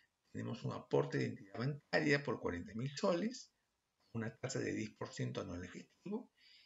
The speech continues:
tenemos un aporte de accionista por sesenta mil soles a una tasa de doce por ciento anual efectivo. Para hacer frente al préstamo bancario, después de un año se necesitará los cuarenta mil más los intereses respectivos,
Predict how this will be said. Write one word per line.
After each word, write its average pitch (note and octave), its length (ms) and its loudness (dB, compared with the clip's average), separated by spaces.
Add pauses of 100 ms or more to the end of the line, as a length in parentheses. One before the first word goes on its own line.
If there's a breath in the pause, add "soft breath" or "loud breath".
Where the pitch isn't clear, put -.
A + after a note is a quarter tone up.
(520 loud breath)
tenemos E3+ 260 2
un F3 100 2
aporte D#3+ 400 4
de D#3+ 120 6
accionista C#3+ 600 0
por A#2 200 -4
sesenta A#2+ 360 -4
mil D3+ 220 -2
soles C#3+ 540 2 (500 loud breath)
a B2+ 120 0
una B2 220 4
tasa - 260 -2
de A#2+ 100 2
doce C3 260 0
por B2+ 240 -4
ciento C#3+ 260 0
anual G#2 300 -6
efectivo. - 420 -16 (1000 soft breath)
Para A2+ 140 4
hacer D#3 240 2
frente F3+ 340 2
al D#3 160 0
préstamo D#3+ 480 4
bancario, E3+ 580 2
después B2+ 320 0
de D3 60 0
un E3 140 0
año D#3+ 240 0
se D3 160 -2
necesitará E3+ 960 2 (560 loud breath)
los D3 160 2
cuarenta G#3+ 460 6
mil B3+ 380 4 (340 soft breath)
más C#3+ 220 6
los D#3 200 2
intereses A#2 420 0
respectivos, - 560 0